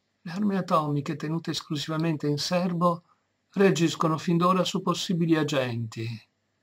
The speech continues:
svuotano dall'interno la democrazia, lasciando a pochi le decisioni più importanti, producono un abbrutimento generale nelle forze armate, che devono essere sempre pronte e disposte a tutto,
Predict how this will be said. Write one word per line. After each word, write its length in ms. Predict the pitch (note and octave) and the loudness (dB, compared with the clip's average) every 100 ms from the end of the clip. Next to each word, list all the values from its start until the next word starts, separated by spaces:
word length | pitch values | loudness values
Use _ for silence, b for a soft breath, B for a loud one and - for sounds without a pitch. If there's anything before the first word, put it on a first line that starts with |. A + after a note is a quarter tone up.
| _ _ _ | _ _ _
svuotano 920 | - - F#3+ F3 E3+ B2+ B2 A#2+ - _ _ _ _ _ - | -6 0 0 0 -2 -4 -4 -6 -10 _ _ _ _ _ -4
dall'interno 1040 | C3+ C3+ C#3 D3+ D#3+ D#3+ D#3+ D#3 C#3+ - | -2 -2 -2 -2 -4 -2 -2 -2 -6 -10
la 100 | D#3+ | -8
democrazia, 920 | D3+ C#3+ C3+ D3 C#3+ - B2 A#2 A2+ - B B | -4 -4 -4 -4 -6 -6 -6 -4 -6 -8 B B
lasciando 420 | E3+ C#3+ E3+ D3+ D3 | -6 -2 0 2 0
a 60 | |
pochi 340 | D3+ F3+ F3 D3+ | 2 0 0 -4
le 100 | B2+ | -4
decisioni 560 | C3 D#3 C#3 D3 D3 | -4 -4 0 0 0
più 140 | E3 D#3+ | 0 -4
importanti, 1000 | C#3+ D3 - - A2 A2 G#2 A2 G#2 - _ b b b | -2 -4 -4 -6 -4 -4 -6 -8 -10 -12 _ b b b
producono 560 | - E3+ E3 F#3+ E3+ D3 | -4 0 0 0 0 0
un 100 | D3+ | -2
abbrutimento 680 | D3+ D#3+ E3 F3 F#3 F3+ D3 | -2 -2 0 0 0 0 -2
generale 840 | D#3+ E3+ D#3+ D3+ C3 B2+ B2 A#2+ _ _ _ | 0 0 0 -2 -2 -4 -6 -10 _ _ _
nelle 200 | C3+ B2 | -8 -6
forze 320 | A#2 B2+ A#2+ C#3+ | -4 -6 -6 -6
armate, 560 | C3 B2 A#2 A2 B2+ B B | -4 -4 -4 -6 -8 B B
che 120 | - E3+ | -2 2
devono 280 | E3+ E3+ | 2 2
essere 320 | E3+ E3 E3 D3 | 2 0 -2 -2
sempre 500 | F#3 F3+ F3+ E3 D#3+ | 0 0 0 -4 -2
pronte 440 | G3 G#3 G3 F#3+ | 2 2 2 -2
e 60 | D#3 | -2
disposte 520 | E3 - E3+ E3 D3 | -4 -6 -8 -6 -6
a 40 | |
tutto, 600 | C#3+ A2 - G#2+ G2+ - | -6 -8 -8 -8 -8 -10